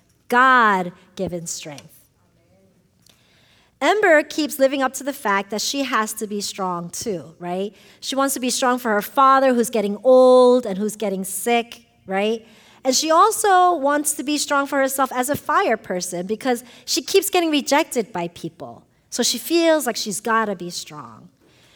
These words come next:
'Cause when she leaves Fireland, she constantly puts up a hood tries to hiding her identity because of the oppression there, right? But she's still proud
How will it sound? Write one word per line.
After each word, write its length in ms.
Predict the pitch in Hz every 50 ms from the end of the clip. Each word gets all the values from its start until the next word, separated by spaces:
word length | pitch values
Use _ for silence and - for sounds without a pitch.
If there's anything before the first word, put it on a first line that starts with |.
| _ _
'Cause 140 | - 240 220
when 120 | 247 247
she 160 | 247 - 285 262
leaves 400 | 277 330 370 392 403 359 - -
Fireland, 800 | - 320 302 311 311 311 294 277 226 208 202 196 202 202 202 196 - - -
she 160 | - - 233
constantly 520 | - - - - 320 320 320 - 311 302
puts 280 | 294 - - 254 - -
up 180 | 226 214 - 208
a 80 | 196 190
hood 360 | 190 208 175 156 160 - _ _ _ _ _ _
tries 240 | - - 269 254 254
to 120 | 240 220
hiding 520 | 214 - 240 226 226 233 214 208 202 202 190
her 140 | 202 196
identity 680 | 180 180 180 170 - 180 175 180 170 165 151 147 165 - _ _ _ _ _ _
because 360 | - 190 190 - 214 196 190 208
of 120 | 185 180
the 120 | 196 185
oppression 500 | 180 180 - 202 185 185 - - 170 170
there, 200 | 160 147 127 135 165
right? 340 | 170 170 170 185 202 220 - _ _ _ _ _ _ _ _ _ _ _ _
But 120 | - 247 233
she's 180 | - 269 240
still 240 | - - - 294 294
proud 440 | - - - 240 202 175 151 127